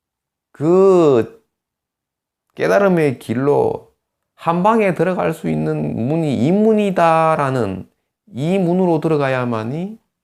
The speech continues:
깨닫는다라는 길은, 그런 문은 없습니다. 없는 것이죠.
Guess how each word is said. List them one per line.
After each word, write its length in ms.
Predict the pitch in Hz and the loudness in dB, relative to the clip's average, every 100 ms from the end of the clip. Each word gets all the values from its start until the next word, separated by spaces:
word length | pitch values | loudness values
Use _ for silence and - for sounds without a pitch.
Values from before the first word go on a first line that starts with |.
| _ _ _ _ | _ _ _ _
깨닫는다라는 960 | 156 151 160 160 143 131 107 107 107 101 | -4 -2 0 0 0 -2 -4 -6 -6 -10
길은, 400 | - - 92 - - _ _ | -12 -10 -10 -12 -20 _ _
그런 380 | - 156 151 95 | -4 -2 0 -2
문은 320 | 104 185 151 | 0 0 -2
없습니다. 1080 | 85 - - 196 196 - - - - - - 104 _ _ _ _ _ _ _ _ _ _ _ _ _ _ _ _ _ _ _ _ _ | -4 -8 -10 -10 -10 -12 -14 -18 -16 -18 -20 _ _ _ _ _ _ _ _ _ _ _ _ _ _ _ _ _ _ _ _ _ _
없는 340 | - 120 180 208 | -8 -4 -2 -2
것이죠. 720 | 131 143 - - - 110 135 | -4 -6 -14 -14 -14 -14 -18